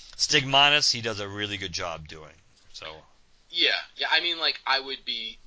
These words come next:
Speaker 2: happier if, you know, the, uh, if they were using, like, the actual, like, the Hal Jordan with, like, the
Speaker 1: costume, the Spectre
Speaker 2: Yeah, that,
Speaker 1: costume,
Speaker 2: that
Speaker 1: yeah.
Speaker 2: really would have been nice, but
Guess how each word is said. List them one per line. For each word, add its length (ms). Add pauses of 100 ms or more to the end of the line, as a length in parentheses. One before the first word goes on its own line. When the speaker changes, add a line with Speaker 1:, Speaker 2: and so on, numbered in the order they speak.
Speaker 2:
happier 640
if, 560 (840)
you 120
know, 160 (140)
the, 260
uh, 280 (600)
if 120
they 100
were 100
using, 440
like, 220
the 80
actual, 480
like, 160
the 60
Hal 240
Jordan 380
with, 160
like, 140 (100)
the 80 (840)
Speaker 1:
costume, 460
the 160
Spectre 320
Speaker 2:
Yeah, 120
that, 60
Speaker 1:
costume, 400
Speaker 2:
that 60
Speaker 1:
yeah. 60
Speaker 2:
really 220
would 100
have 100
been 140
nice, 500
but 100